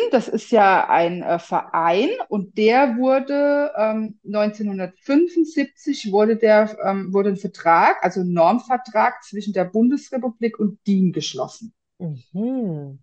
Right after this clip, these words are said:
Speaker 2: mhm.
Speaker 1: Und die entwickeln diese Normen, aber dadurch soll auch ein unheimliches wirtschaftliches Wachstum entstehen. Also man schätzt es zwischen fünfzehn und zwanzig Milliarden Euro im Jahr, wo nur durch diese Normen entstehen, die wir praktisch auch mit exportieren und diese,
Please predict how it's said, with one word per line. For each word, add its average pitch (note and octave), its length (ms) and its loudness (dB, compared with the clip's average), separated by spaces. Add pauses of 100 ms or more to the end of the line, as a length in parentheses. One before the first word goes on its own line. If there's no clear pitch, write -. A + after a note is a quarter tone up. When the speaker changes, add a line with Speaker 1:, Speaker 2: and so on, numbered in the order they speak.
(120)
Speaker 2:
mhm. F3 380 -6
Speaker 1:
Und F#3 220 -2
die B3 140 6
entwickeln B3 760 4
diese F3 280 0
Normen, D3+ 640 4
aber E3+ 340 2
dadurch G3+ 600 2
soll A3+ 260 -2
auch G3 160 0
ein G#3+ 80 -8
unheimliches B3 1120 -4
wirtschaftliches F3 840 -4
Wachstum - 540 -2
entstehen. C#4 520 2
Also C#4 220 2
man G3+ 140 2
schätzt G#3+ 500 -4
es B3+ 220 0
zwischen A#3 720 0 (260)
fünfzehn C4 400 2
und A3 140 -4
zwanzig G#3+ 640 -2
Milliarden F#3+ 500 2
Euro F#3+ 400 0
im E3 240 -8
Jahr, C3+ 300 -2 (840)
wo G3+ 100 -2
nur G3 240 -2
durch A3 220 -2
diese G3 240 -4
Normen F#3 580 2
entstehen, D#3 400 -6
die E3+ 120 -6
wir F3 100 -2
praktisch F#3 400 -8
auch G3+ 160 0
mit A3+ 280 4
exportieren B3+ 1000 0
und G#3+ 200 -2
diese, F#3+ 360 -2